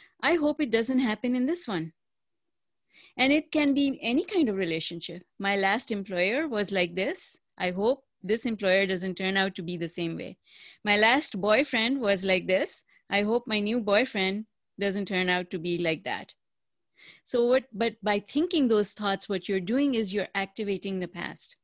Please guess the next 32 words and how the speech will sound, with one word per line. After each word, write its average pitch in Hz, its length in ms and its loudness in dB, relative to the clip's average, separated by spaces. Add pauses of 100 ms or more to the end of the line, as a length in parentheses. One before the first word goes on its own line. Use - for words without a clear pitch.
(640)
So 233 320 -4 (240)
you 226 160 0
start 311 460 -2
looking 240 420 0
at 214 180 -2
this 220 220 0
new 220 240 2
relationship 226 720 0
or 202 100 -2
the 180 240 -2
new 240 140 0
thing 226 260 -2
that 196 180 -4
you 180 140 -6
started, 196 540 -2 (560)
and 233 200 4
you 240 220 4
start 269 560 -2
looking 277 640 2
for 247 360 0
evidence 226 720 2
that 202 400 0 (180)
you 220 260 -4
don't 240 240 0
have 208 380 -2
those 190 260 0
old 226 420 2
things 202 380 -2
in 190 420 -4
this 240 380 4
new 208 400 2
chapter 196 640 -2